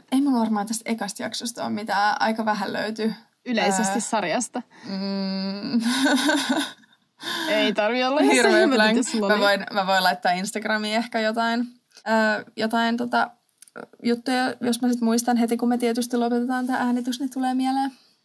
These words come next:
Speaker 1: Ää,
Speaker 2: Jep.
Speaker 1: no sen vois vielä kertoa, että sen sä, tän sä varmaan tiedät, mut mä en tiedä, tietääks kuulijat, että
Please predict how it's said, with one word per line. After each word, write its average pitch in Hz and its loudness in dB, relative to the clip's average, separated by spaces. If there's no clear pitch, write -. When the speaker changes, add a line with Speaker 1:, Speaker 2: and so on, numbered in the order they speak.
Speaker 1:
Ää, 202 4
Speaker 2:
Jep. - 2
Speaker 1:
no - 2
sen 330 2
vois 220 0
vielä 214 0
kertoa, 196 -2
että 196 -6
sen 220 0
sä, 196 -2
tän 214 0
sä 220 -2
varmaan 175 0
tiedät, 175 -6
mut 185 -14
mä 180 -6
en 185 -8
tiedä, 180 -8
tietääks 185 -8
kuulijat, 190 -6
että 185 -4